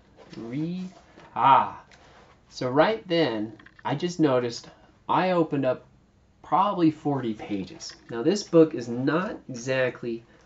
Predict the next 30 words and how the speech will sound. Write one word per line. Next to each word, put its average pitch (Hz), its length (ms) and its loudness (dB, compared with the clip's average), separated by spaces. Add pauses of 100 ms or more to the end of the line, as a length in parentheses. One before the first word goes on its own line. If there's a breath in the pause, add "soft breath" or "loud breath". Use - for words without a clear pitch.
(120)
open 131 440 -4
yet 117 340 -4 (380)
for 113 160 -2
photo 110 320 0
reading. 101 420 -2 (300 loud breath)
So 180 280 2
in 175 60 4
case 240 320 -2
this 185 180 0
occurs, 120 440 0
I'm 104 120 -6
glad 147 280 -2
this 107 160 -6
happened 107 360 -6
now. 107 280 -8 (360 loud breath)
Go 170 120 0
ahead 160 300 4
and 120 120 -4
go 135 180 2
through 139 380 -4
a 120 60 0
book 151 340 -4
and 117 160 -10
just - 360 -6 (380 loud breath)
gently 165 540 4
fan 139 420 0
out 113 200 4
every 107 240 -2
ten 156 400 0
pages. 123 420 -6